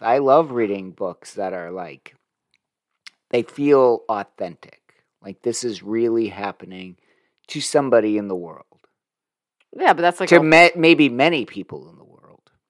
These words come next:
Speaker 1: You know, it doesn't matter what the great novel is. If you feel like it's authentic and this could actually have happened,
Speaker 2: Mm-hmm.
Speaker 1: then suddenly you're, like, a hundred percent invested,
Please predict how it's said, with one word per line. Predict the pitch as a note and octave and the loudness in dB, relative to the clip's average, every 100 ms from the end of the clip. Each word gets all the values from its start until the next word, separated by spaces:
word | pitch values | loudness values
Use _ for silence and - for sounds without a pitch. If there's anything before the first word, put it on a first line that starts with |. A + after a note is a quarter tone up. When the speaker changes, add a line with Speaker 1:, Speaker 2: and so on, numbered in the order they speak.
| _ _ _ _ _ _ _ _ _ _ _ _ - | _ _ _ _ _ _ _ _ _ _ _ _ -4
Speaker 1:
You | F#3 | 2
know, | E3 | 4
it | |
doesn't | D3+ D3+ B2+ | 4 2 0
matter | A2 A#2+ B2+ | 0 2 2
what | A2 G2+ - | 0 -6 -8
the | |
great | E2+ G2+ F2 | -8 -8 -8
novel | F#2 G2 D#2+ | -12 -12 -12
is. | C#2 - _ _ - | -16 -20 _ _ -20
If | - | -8
you | B2+ D3 B2+ - _ _ | 0 0 -2 -10 _ _
feel | C#3 C#3 C#3+ B2+ | -4 2 4 4
like | A2+ G#2+ | 2 -2
it's | G#2+ - | -4 -4
authentic | F#2+ - - G#2 F#2 F2 F#2 | -6 -6 -8 -8 -10 -18 -18
and | F#2 | -14
this | F#2+ | -14
could | - G2+ - _ G#2 | -14 -20 -20 _ -12
actually | G2+ - G#2+ G2 | -10 -10 -8 -8
have | F2+ | -8
happened, | - G2 D#2+ D#2+ - _ _ _ | -12 -20 -20 -20 -20 _ _ _
Speaker 2:
Mm-hmm. | G3 G3+ G#3+ - _ _ _ _ _ _ _ _ _ _ _ - | -12 -12 -14 -18 _ _ _ _ _ _ _ _ _ _ _ -6
Speaker 1:
then | D#3 | -6
suddenly | D3+ C#3 C3+ C3 B2+ B2 | -4 -4 -4 -4 -4 -2
you're, | A#2 A2 G#2 | -2 -2 -2
like, | G2+ F#2+ F2+ _ - - _ _ _ _ _ _ _ _ _ _ _ - | -4 -6 -8 _ -20 -20 _ _ _ _ _ _ _ _ _ _ _ -12
a | |
hundred | D3+ D#3+ D#3+ | -6 -4 -2
percent | C3 C3+ A#2+ | -4 -4 -4
invested, | G#2+ G2 F#2 - F2 E2+ - | -4 -6 -6 -10 -12 -12 -16